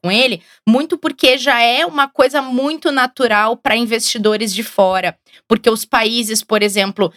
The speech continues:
ah, vai, eh, Europa, tem muitos países que têm já essas políticas ambientais muito bem desenvolvidas e a população já é, eh, educada pra isso.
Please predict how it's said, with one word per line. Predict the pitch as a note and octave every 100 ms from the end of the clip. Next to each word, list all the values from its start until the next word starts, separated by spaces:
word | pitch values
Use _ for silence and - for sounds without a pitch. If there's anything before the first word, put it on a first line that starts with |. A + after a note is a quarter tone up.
| _
ah, | - A3+ F3+
vai, | F3 G#3+ F#3+ E3+ -
eh, | F3 E3+
Europa, | G#3 G3 G3 B3 A#3+ F#3
tem | E3+ G3+ G#3+ -
muitos | A3 A3+ C#4+ D#4+ D4 C4+
países | - G3 G3 A3 G#3 A3+
que | - C4+
têm | - B3 A#3 C#4 C#4+
já | F#3+ G3 F#3+ A#3+ - -
essas | G3+ A3+ -
políticas | A#3+ A3 B3+ - - A3+
ambientais | A#3 A3+ G#3 A3 A3+ G#3+
muito | A#3 C#4 D#4
bem | A#3+ C4
desenvolvidas | A#3+ C4 B3 A#3 G#3+ C4 D4 A3
e | B3+
a | A#3+
população | - E4 - F#4 C#4 - - B3+ E4
já | C4+ G3 F3
é, | F3+ G3+ A3 _ _ _ -
eh, | G#3+ A3 -
educada | B3 G#3 C4+ - C4+ C#4 A3+
pra | - F3+
isso. | F3+ E3 - B2